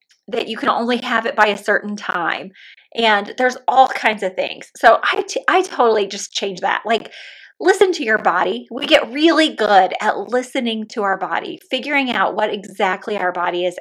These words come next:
asking for and matching that up with what we want to eat. So we work a lot with making sure we understand what our body is telling us, what, um, responses our body has.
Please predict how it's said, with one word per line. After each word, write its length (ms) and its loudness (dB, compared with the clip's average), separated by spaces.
asking 460 -10
for 460 -2
and 160 -2
matching 420 -2
that 220 2
up 160 0
with 160 -10
what 180 -6
we 160 -10
want 220 -18
to 200 -20
eat. 200 -20
So 640 0
we 160 -12
work 240 -4
a 60 -2
lot 400 6
with 240 -6
making 380 -8
sure 420 0
we 180 -4
understand 840 -6
what 160 -4
our 200 -4
body 300 -6
is 160 -12
telling 420 -6
us, 220 -8
what, 460 -2
um, 420 -4
responses 1040 0
our 180 0
body 400 -4
has. 440 -6